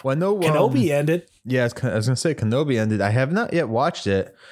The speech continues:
Speaker 1: I need to watch all, uh, all eight episodes, right? Or six?
Speaker 2: Six.
Speaker 1: Six episodes. Okay. Are they each
Speaker 2: Yep.
Speaker 1: an hour long?
Speaker 2: Uh, thirty to forty.
Speaker 1: Thirty to forty?
Speaker 2: I
Speaker 1: Oh,
Speaker 2: think
Speaker 1: so
Speaker 2: the
Speaker 1: that's
Speaker 2: finale might be an hour.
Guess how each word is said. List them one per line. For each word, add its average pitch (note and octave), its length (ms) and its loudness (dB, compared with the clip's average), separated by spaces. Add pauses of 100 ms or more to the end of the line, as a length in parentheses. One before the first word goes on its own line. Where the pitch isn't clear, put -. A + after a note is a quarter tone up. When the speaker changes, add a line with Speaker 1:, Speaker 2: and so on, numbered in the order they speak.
(260)
Speaker 1:
I G#2+ 40 -4
need C#3 180 -2
to C#3 80 -2
watch A#2 380 0
all, A2 380 0
uh, F#2 460 2 (800)
all A2+ 520 -2
eight C#3+ 220 0
episodes, G3+ 560 -4 (400)
right? F3 260 -2
Or A#2 60 -2
six? - 340 2
Speaker 2:
Six. - 260 -6
Speaker 1:
Six - 340 -2
episodes. F#2 400 -4
Okay. A2+ 300 -2 (460)
Are B2 120 0
they C3 80 2
each C3 220 -2
Speaker 2:
Yep. - 40 -4
Speaker 1:
an A#2+ 120 0
hour A2+ 280 2
long? A#2+ 420 0 (920)
Speaker 2:
Uh, D#3 300 2 (180)
thirty F3 300 0
to D3+ 80 -2
forty. C3+ 580 -2
Speaker 1:
Thirty A2 200 2
to G#2+ 60 0
forty? A2 400 -2 (320)
Speaker 2:
I - 100 2
Speaker 1:
Oh, F#3+ 40 4
Speaker 2:
think F#3+ 120 2
Speaker 1:
so - 160 0
Speaker 2:
the C3+ 100 2
Speaker 1:
that's D#3+ 120 2
Speaker 2:
finale D#3 280 2
might D3+ 180 -2
be D#3 120 0
an D3+ 60 2
hour. D3+ 420 0